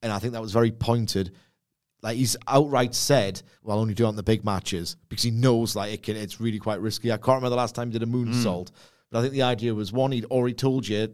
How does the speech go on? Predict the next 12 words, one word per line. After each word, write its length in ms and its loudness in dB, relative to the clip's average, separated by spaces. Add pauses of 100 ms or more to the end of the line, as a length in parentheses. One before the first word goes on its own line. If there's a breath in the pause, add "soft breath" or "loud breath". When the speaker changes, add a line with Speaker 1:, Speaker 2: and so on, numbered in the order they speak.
(420)
Speaker 1:
the 220 -4
old 240 -2
Kenny 200 0
Omega 440 2
singles 680 -2 (280 soft breath)
challenger 480 4
champion 500 2
is 180 -2
going 280 2
to 120 -2
come 220 0
back, 380 4